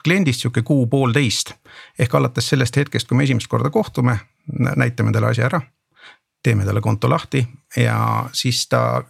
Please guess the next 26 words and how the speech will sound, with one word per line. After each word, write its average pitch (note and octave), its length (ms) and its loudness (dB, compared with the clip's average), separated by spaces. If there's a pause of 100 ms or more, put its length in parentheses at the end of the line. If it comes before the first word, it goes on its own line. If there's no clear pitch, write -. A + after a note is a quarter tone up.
(120)
kõigepealt C#3+ 340 -2
proovib F#3 500 2
mingi D3 260 2
koguse B2+ 360 0
oma A#2 160 2
sõidukitega. A#2+ 560 -4
No A#2+ 200 -2
kui B2 120 0
sul A#2+ 80 2
on A#2+ 80 2
viissada C#3 320 0
autot, - 220 -2
sa B2 120 -4
paned A#2+ 220 -2
sinna A#2 300 -2 (680)
proovimiseks A2 600 0
sisse B2 200 0
võib-olla A2+ 380 0 (540)
viisteist, F3 560 0 (500)
vaatad, A#2+ 320 0
et G#2+ 100 -2
asjad C3 300 0
toimivad, B2 460 0 (180)
et B2 240 -2
toimivad B2 400 2
integratsioonid, B2 880 0